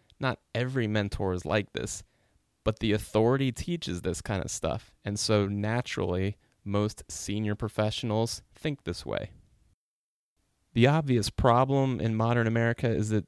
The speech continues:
streets were transformed into a place for high-speed cars. Walking and bicycling are essentially prohibited. The experts built stuff that forces us to drive everywhere.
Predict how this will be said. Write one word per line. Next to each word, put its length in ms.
streets 580
were 100
transformed 840
into 260
a 60
place 480
for 220
high-speed 720
cars. 520
Walking 360
and 140
bicycling 800
are 300
essentially 520
prohibited. 640
The 100
experts 440
built 380
stuff 560
that 140
forces 400
us 120
to 80
drive 320
everywhere. 540